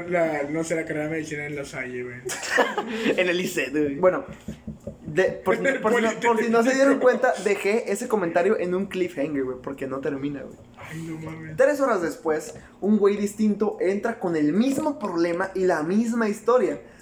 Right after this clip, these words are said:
Speaker 3: Después de ir al punto dejamos, nos de-, y dejarnos de mamadas, determinamos que ambos se habían estado nomeando mutuamente. <laughs> Se dieron cuenta que necesitaban ir al doctor,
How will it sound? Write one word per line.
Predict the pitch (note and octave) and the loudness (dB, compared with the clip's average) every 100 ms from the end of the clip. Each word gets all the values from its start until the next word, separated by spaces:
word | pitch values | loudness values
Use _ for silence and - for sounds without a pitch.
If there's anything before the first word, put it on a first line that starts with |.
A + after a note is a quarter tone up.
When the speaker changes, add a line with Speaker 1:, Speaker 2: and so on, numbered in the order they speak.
| - | 2
Speaker 3:
Después | G3 A#3 - D4 C#4 | 2 2 2 0 2
de | C4 | 0
ir | G#3+ | 0
al | F#3+ | 0
punto | G#3 G#3+ G3+ F#3+ | 0 0 2 0
dejamos, | E3+ F3+ - | 0 0 0
nos | F3 F3 | 0 0
de-, | E3+ F3 | 0 0
y | F3+ | 0
dejarnos | E3+ F#3+ G#3 F#3+ C#3+ | 0 0 0 0 0
de | D3 | -2
mamadas, | C3 C#3+ D#3+ E3+ F#3 - - - - E3+ | 0 0 2 0 -4 -14 -20 -20 -8 -2
determinamos | F#3+ F3+ F3+ F#3 G#3+ G#3+ | 2 2 4 2 2 2
que | F3 | 2
ambos | F3 G#3 A#3+ - - | 4 4 0 0 -2
se | |
habían | E3+ E3+ F#3+ | 0 2 0
estado | F#3+ F#3 A3 G3+ | -2 -2 -2 0
nomeando | F#3+ F#3 F#3 F3+ G3 G#3+ | 2 2 4 2 2 2
mutuamente. | G#3 G3+ G#3 G#3 A3 A3 C4+ - - - | 2 2 2 2 0 0 -4 -8 -20 -18
<laughs> | - - - | -18 -18 -2
Se | G3 F#3 | 4 6
dieron | G3 A3 | 6 4
cuenta | A3 A3 A#3+ | 2 0 0
que | G3+ | 0
necesitaban | F#3 E3+ F3+ G#3 | 0 2 4 4
ir | G#3 | 0
al | G#3+ | 0
doctor, | B3 A#3+ B3+ | 0 2 0